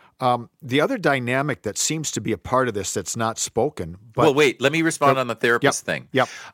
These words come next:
Speaker 2: Um, the therapist, it, it has to be with more than the therapist. She
Speaker 1: Right,
Speaker 2: needs to have this
Speaker 1: right.
Speaker 2: conversation with one or two other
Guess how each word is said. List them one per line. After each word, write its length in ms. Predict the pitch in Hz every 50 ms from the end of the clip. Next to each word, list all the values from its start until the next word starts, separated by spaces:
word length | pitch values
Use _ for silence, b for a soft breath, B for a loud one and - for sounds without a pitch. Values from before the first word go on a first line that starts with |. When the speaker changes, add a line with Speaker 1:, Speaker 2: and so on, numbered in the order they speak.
| _ -
Speaker 2:
Um, 300 | 120 123 117 107 104 - _
the 100 | 117 117
therapist, 800 | - - - 160 185 196 214 226 220 - 180 170 165 - - - - - - - _ _ -
it, 140 | 131 143 -
it 120 | 156 143 131
has 240 | 165 190 202 202 -
to 60 | 214
be 160 | 170 185 175
with 140 | 156 139 120
more 280 | 117 117 123 127 131 123
than 160 | 104 101 92
the 80 | 87
therapist. 560 | 82 - 90 76 76 - - 78 - - - -
She 100 | - 120
Speaker 1:
Right, 100 | 143 127
Speaker 2:
needs 120 | - -
to 80 | 175 156
have 140 | 160 165
this 160 | 143 127 113 -
Speaker 1:
right. 40 |
Speaker 2:
conversation 680 | - 139 139 131 123 117 - 123 120 117 - - 110 98
with 160 | 101 98 - - B B B B B B B B
one 300 | - 104 110 135 147 160
or 80 | 165 151
two 240 | 139 - 151 139
other 380 | 131 135 131 131 127 123 123 -